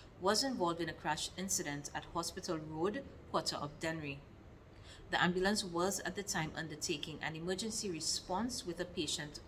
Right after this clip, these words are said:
to the Dennery Hospital. Unfortunately, it is confirmed that the elderly patient has since passed. The cause is unknown at this time.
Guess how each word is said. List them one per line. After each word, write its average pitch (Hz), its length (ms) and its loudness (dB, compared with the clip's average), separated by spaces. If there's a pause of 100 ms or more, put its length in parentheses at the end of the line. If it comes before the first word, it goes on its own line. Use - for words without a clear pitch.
(100)
to - 140 -4
the 180 140 0
Dennery 143 380 -4
Hospital. 139 600 -2 (840)
Unfortunately, 170 1040 2 (180)
it 175 200 -4
is 180 180 2
confirmed 233 640 2 (160)
that 165 140 0
the 165 140 0
elderly 160 300 -4
patient 143 520 -4
has 147 140 -2
since 143 340 0
passed. - 520 -2 (800)
The 156 80 -4
cause 180 460 4
is 196 160 4
unknown 180 380 2
at 151 200 0
this 147 180 -4
time. 147 380 -2